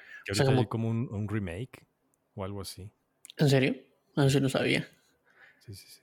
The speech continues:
Speaker 2: Solo me quedé con el de, bueno, no el remake, el, el que le sigue de Inuyasha, con los hijitos. Inuyasha también, lo pasaban en Cartoon Network,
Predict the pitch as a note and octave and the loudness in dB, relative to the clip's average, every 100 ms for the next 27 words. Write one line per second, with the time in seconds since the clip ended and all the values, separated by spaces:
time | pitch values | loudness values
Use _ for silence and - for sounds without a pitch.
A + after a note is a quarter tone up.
0 | _ - C3 C3 B2+ C#3 C#3 B2+ B2+ C3 | _ 2 4 4 4 4 4 4 2 2
1 | B2+ B2+ B2 B2+ C3 C3 C3 B2 C3 B2+ | 4 4 4 4 6 6 4 2 0 0
2 | B2+ C3+ - C3+ B2+ B2+ - C#3 C#3 B2+ | 0 -2 -2 0 2 2 4 4 4 4
3 | C3 C3 C#3+ C#3 - C3+ C3+ C3 D3+ - | 2 0 -2 -6 -2 0 0 -2 -8 -10
4 | - - _ _ _ - F3+ - D#3+ D3+ | -10 -14 _ _ _ -6 -6 -2 2 6
5 | C#3+ C#3 D3 E3+ F3+ - D3 C3+ C#3+ E3 | 6 6 4 4 2 2 0 4 4 4
6 | F3+ F#3 E3 C#3+ D3+ D#3 D#3 D#3+ D#3 D3+ | 2 2 4 4 4 4 2 2 2 4
7 | D#3 E3+ F3 F3 F3 E3 - | 4 4 6 6 6 2 -4